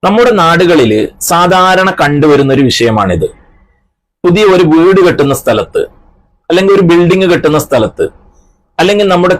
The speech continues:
കൃഷിയിടങ്ങളില്, നമ്മുടെ തോട്ടങ്ങളില്, അല്ലെങ്കിൽ പുതിയ വാഹനം വാങ്ങിയാൽ ആ വാഹനത്തിന്റെ പുറത്ത് "മാഷാ അള്ളാ" എന്ന് എഴുതിയിട്ടൊരു ബോർഡ് വെച്ചിട്ട് കാണാം.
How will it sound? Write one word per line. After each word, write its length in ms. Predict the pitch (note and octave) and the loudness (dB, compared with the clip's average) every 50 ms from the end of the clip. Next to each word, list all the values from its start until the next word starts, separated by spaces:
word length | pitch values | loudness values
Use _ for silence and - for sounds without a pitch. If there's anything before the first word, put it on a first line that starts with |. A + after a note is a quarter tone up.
| - - | -4 -2
കൃഷിയിടങ്ങളില്, 800 | E3 E3 E3 - F#3+ F#3+ F3+ D#3 D3+ C3+ B2 A#2+ A2 G2 F#2+ F2+ - _ - | -2 -2 0 0 0 0 2 2 2 0 0 0 0 0 0 -2 -4 _ -4
നമ്മുടെ 220 | D3 E3 F3 F3+ F3+ - F3 | -2 0 0 -2 -2 0 0
തോട്ടങ്ങളില്, 680 | D#3 D#3 E3 D#3+ - F3+ D#3+ C#3+ B2+ A2+ G2 F2+ F2+ F2 - _ _ _ _ _ _ _ _ _ _ | 0 2 0 0 0 -2 0 0 0 0 0 -2 -2 -4 -8 _ _ _ _ _ _ _ _ _ _
അല്ലെങ്കിൽ 300 | - F3+ G3+ G3+ G#3 G#3+ | -2 0 0 0 0 0
പുതിയ 360 | F3+ - E3+ F3 E3 E3 F#3 F#3+ | 0 0 0 0 0 2 2 0
വാഹനം 580 | F3 D3+ D3+ D3+ D#3+ E3+ F3 F#3 F#3 F3+ E3 | 2 2 2 2 2 0 0 0 -2 0 0
വാങ്ങിയാൽ 420 | E3 D#3+ D#3 D#3 D3+ D3+ D3+ D3+ C#3+ | 0 0 0 0 0 0 0 2 2
ആ 140 | C#3+ D3+ | 2 2
വാഹനത്തിന്റെ 720 | D3+ C#3+ C#3 C#3 C#3+ D3+ D3+ E3 E3 D#3 - - D3+ C#3 C3+ | 2 2 2 2 0 0 0 -2 -4 -4 -4 -4 -4 -4 -2
പുറത്ത് 440 | - C3 - A2+ - _ - G2 - - _ - - _ _ _ - | -2 -2 -4 -4 -4 _ -8 -8 -8 -8 _ -20 -20 _ _ _ -4
"മാഷാ 440 | D#3 E3+ F3+ F#3+ F3 - - F#3+ F#3 | 0 0 0 0 -2 -2 -2 0 0
അള്ളാ" 520 | F3+ - D3+ D3 C#3+ C#3+ C#3+ D3 D3 C#3+ - | 0 0 0 0 2 2 2 2 2 0 0
എന്ന് 220 | C#3 C3 C3 C3+ C3 | -2 -2 -2 0 0
എഴുതിയിട്ടൊരു 500 | A#2+ A#2 A#2 A2 A#2+ A#2 - B2 A#2+ A2+ | 0 0 0 0 -2 -2 -2 -2 -2 0
ബോർഡ് 380 | G#2 G2 G#2+ A2 A#2+ B2+ B2+ | 0 0 0 0 0 2 0
വെച്ചിട്ട് 300 | B2 G#2 - - - - | 0 -2 -4 -8 -6 -4
കാണാം. 280 | - E2 D2+ D2+ D2+ | -4 -4 -4 -6 -8